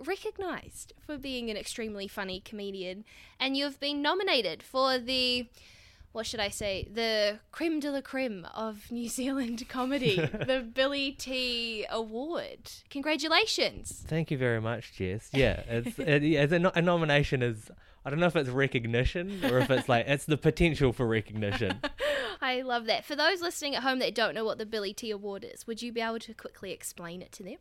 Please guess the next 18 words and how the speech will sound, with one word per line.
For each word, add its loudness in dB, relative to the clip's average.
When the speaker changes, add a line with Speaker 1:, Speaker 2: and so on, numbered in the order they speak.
Speaker 2:
Yeah, 2
so -4
basically 2
it -2
is, 2
uh, -14
an 2
award 4
in 0
comedy 4
that -2
it's -2
based 4
on 4
one 2
night 2
they 2
get, 0